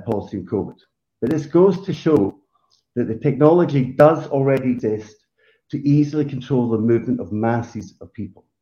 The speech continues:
And it goes without saying that this technology can be exploited in different ways by different governments.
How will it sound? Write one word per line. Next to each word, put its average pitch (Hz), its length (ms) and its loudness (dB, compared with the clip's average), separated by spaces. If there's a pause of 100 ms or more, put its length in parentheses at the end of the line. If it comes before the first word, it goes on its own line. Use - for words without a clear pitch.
(640)
And 107 120 -6
it - 80 -6
goes 147 240 4
without 147 280 -2
saying - 600 -2 (580)
that 113 80 -6
this 143 180 -4
technology 143 580 2
can 123 100 -8
be 120 80 -2
exploited 131 680 -4
in 104 120 -6
different - 280 -6
ways 113 360 -4
by 107 160 -4
different 90 320 -8
governments. - 520 -10